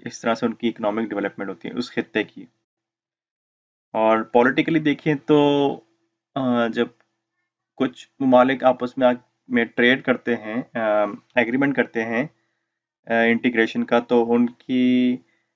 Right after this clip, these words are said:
अ, ब्लॉक्स बन जाते हैं और वो ब्लॉक जो है वो एक powerful block बन जाता है। तो सिर्फ एक मुल्क नहीं होता,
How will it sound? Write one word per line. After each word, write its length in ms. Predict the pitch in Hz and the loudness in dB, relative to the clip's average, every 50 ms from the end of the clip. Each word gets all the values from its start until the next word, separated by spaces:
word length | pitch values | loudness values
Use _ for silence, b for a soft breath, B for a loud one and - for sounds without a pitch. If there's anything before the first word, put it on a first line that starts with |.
| _ _ _ _ _ _ _ - | _ _ _ _ _ _ _ -4
अ, 280 | 110 110 110 110 110 | -2 0 2 2 2
ब्लॉक्स 420 | 107 107 - 120 123 135 135 - 127 | 0 2 4 6 6 6 4 0 -4
बन 160 | 120 113 104 | -4 -2 0
जाते 320 | 101 101 92 - - 101 | -2 -4 -4 -4 -8 -6
हैं 80 | 98 98 | -6 -4
और 220 | 98 - - 107 | -2 -2 -2 -2
वो 200 | 104 110 113 117 | 0 0 0 0
ब्लॉक 500 | 113 - _ _ - 120 117 123 127 123 - | 0 -4 _ _ 4 6 6 6 4 2 -6
जो 120 | - 135 127 | -6 -4 -2
है 160 | 120 123 127 | 0 2 2
वो 180 | 127 127 127 123 | 4 4 2 2
एक 140 | 120 123 _ _ | 0 -4 _ _
powerful 500 | - 120 123 131 131 123 - - 139 127 | 2 4 4 4 4 0 -2 0 -2 -2
block 300 | 117 113 117 113 117 117 | 2 2 2 2 2 0
बन 160 | 110 110 104 95 | -4 -6 -4 -2
जाता 280 | 101 98 90 - 95 | -4 -4 -4 -4 -8
है। 120 | 92 92 _ _ _ _ _ _ _ _ _ _ - | -8 -8 _ _ _ _ _ _ _ _ _ _ -18
तो 140 | - _ _ _ | -18 _ _ _
सिर्फ 240 | - - 143 131 123 | -4 -4 -4 -2 2
एक 220 | 131 135 151 151 _ 151 | 2 2 2 2 _ -2
मुल्क 160 | 147 143 - | -2 -2 0
नहीं 220 | 127 135 135 143 | -2 -2 0 2
होता, 360 | 139 123 - 127 147 175 - | 0 2 2 2 0 0 -2